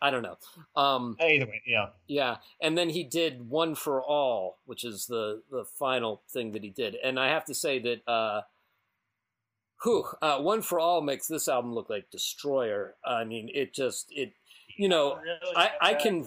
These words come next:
Speaker 1: I can usually, even in stuff that's not very good, I can find something to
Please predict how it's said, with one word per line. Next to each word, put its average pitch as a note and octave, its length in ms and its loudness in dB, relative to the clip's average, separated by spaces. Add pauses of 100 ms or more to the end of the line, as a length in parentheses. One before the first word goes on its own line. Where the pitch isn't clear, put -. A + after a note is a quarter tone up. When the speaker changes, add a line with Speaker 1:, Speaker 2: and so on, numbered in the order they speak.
(100)
Speaker 1:
I F#3+ 140 2
can D#3+ 420 -2
usually, E3+ 600 0
even C#4 260 0
in D3 160 0
stuff - 300 -2
that's - 180 -2
not C3+ 240 0
very A#2+ 240 2
good, G#2+ 580 0 (260)
I D3+ 120 4
can D#3+ 160 -2
find C3+ 340 2
something C#3+ 960 0
to A2+ 460 -4